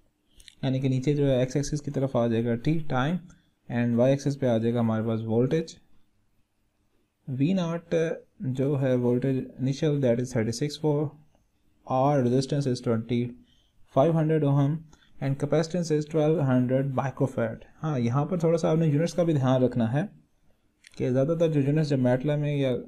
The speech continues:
फॉर्मुलेशंस हम यूज़ करते हैं प्रॉब्लम्स के अंदर, तो ये जो यूनिट्स हैं माइक्रो वगैरह या मेगा वगैरह, इनके साथ हम इनकी वैल्यू लिखेंगे। यानी कि capacitance जो है, it is not twelve hundred, it is twelve hundred into ten raised to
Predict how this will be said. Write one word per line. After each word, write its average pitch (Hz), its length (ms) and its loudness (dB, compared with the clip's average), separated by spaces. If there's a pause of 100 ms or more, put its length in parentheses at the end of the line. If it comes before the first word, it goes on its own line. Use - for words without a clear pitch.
(300)
फॉर्मुलेशंस 127 600 0
हम 147 200 2
यूज़ 127 240 0
करते 120 260 -2
हैं 123 420 -4 (140)
प्रॉब्लम्स 151 380 2
के - 80 -2
अंदर, 107 280 2 (680)
तो 147 80 -2
ये 143 60 2
जो 151 100 2
यूनिट्स 156 360 2
हैं 151 80 2
माइक्रो 139 500 2
वगैरह 135 220 2
या 135 160 2
मेगा 123 300 2
वगैरह, 139 320 2
इनके 143 240 0
साथ 147 240 0
हम 160 180 0
इनकी 151 180 0
वैल्यू 120 280 4
लिखेंगे। 120 340 0
यानी 120 180 -2
कि 123 60 -2
capacitance 156 500 0
जो 147 160 0
है, 127 260 0 (240)
it 143 80 4
is 147 100 2
not 165 200 0
twelve 139 300 2
hundred, 120 480 2
it 127 100 -4
is 151 140 4
twelve 147 260 4
hundred 156 220 4
into 143 200 0
ten 143 200 2
raised 147 200 -2
to 151 60 -8